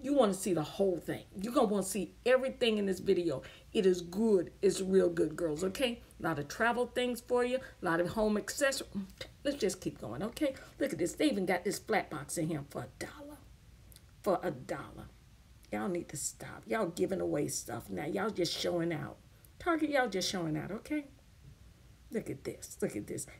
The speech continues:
Now they got these little bins down here, okay? These little storage bins. Two in a set. One dollar.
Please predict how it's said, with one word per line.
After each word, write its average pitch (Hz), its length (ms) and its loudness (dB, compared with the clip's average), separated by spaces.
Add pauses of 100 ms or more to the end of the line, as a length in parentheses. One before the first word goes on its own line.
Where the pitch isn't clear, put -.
(100)
Now 170 160 0
they 190 80 2
got 185 240 -2
these 202 220 -2
little 208 120 4
bins 196 400 2
down 151 220 0
here, 156 140 -2
okay? 190 260 -4
These 190 220 -2
little 214 100 0
storage 208 400 0
bins. 156 160 -2 (320)
Two 196 180 2
in 208 100 4
a 226 60 2
set. - 380 0 (260)
One 277 240 0
dollar. 196 380 2